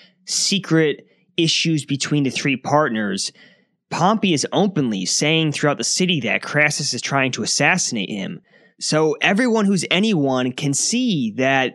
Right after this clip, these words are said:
these three partners are starting to fracture,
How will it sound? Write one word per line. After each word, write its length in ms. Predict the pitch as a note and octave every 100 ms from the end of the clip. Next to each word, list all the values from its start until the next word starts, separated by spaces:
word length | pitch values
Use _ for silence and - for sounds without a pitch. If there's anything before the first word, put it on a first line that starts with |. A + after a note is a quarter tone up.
| -
these 640 | C3+ C#3+ E3+ F#3 F#3 - -
three 260 | - D#3+ D#3
partners 640 | - D#3+ F#3+ D3+ C3+ C#3
are 120 | C3+
starting 340 | B2+ C3 B2 C3
to 60 |
fracture, 760 | C3 F#3+ G3 G#3 - A2 F#2+